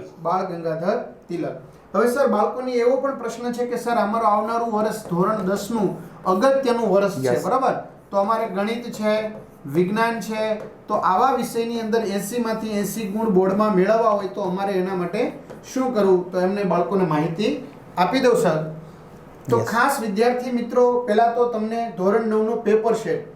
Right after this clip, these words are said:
Speaker 1: તમામ વિષયના એવરેજ ચાર ચાર પેપરો સોલ્યુશન સાથેની પી ડી એફ સ્વરૂપે તમને મળી જશે. ક્યાંથી મળશે હું બધું જણાવું. ધોરણ દસ વિજ્ઞાન કલ્પેશ સર વિરેડિયા, બરાબર, જે મને તમે ઓળખો છો,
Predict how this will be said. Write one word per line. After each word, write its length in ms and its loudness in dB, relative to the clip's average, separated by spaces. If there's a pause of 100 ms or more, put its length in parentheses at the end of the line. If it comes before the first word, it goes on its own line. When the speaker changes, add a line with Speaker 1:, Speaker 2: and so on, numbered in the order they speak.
(340)
Speaker 1:
તમામ 460 0
વિષયના 720 0
એવરેજ 320 0
ચાર 140 0
ચાર 500 -2 (260)
પેપરો 640 2 (800)
સોલ્યુશન 460 2
સાથેની 380 -2
પી 180 -2
ડી 80 -4
એફ 180 -2
સ્વરૂપે 260 0
તમને 480 -2 (300)
મળી 200 4
જશે. 320 0
ક્યાંથી 440 0
મળશે 300 4
હું 100 2
બધું 260 2
જણાવું. 460 0 (500)
ધોરણ 420 4
દસ 300 2
વિજ્ઞાન 540 0
કલ્પેશ 360 2
સર 380 2 (380)
વિરેડિયા, 760 2
બરાબર, 300 4
જે 120 0
મને 240 -2
તમે 420 -4 (240)
ઓળખો 380 4
છો, 380 -2